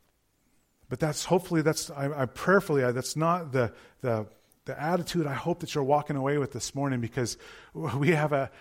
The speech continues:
our, right, God's mercies are new every morning. We have every opportunity that we have breath in this world gives us an opportunity to live for God's glory,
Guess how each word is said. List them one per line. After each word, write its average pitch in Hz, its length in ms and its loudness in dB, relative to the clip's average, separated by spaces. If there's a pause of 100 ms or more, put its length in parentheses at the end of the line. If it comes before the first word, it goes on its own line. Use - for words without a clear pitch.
(120)
our, 139 220 -4
right, 147 180 0
God's 139 280 -2
mercies 160 500 4
are 143 100 2
new 170 280 4
every 147 180 4
morning. 143 380 0
We 139 100 2
have 139 320 2 (260)
every 185 600 2 (360)
opportunity 160 680 2
that 127 200 0
we 165 120 0
have 147 240 -4
breath 156 260 2
in 139 100 0
this 127 220 -2
world 147 320 2 (240)
gives 156 220 2
us - 120 2
an 139 120 0
opportunity 139 580 -2
to 120 80 -2
live 139 240 0
for 127 120 -6
God's 127 300 -4
glory, 135 540 -2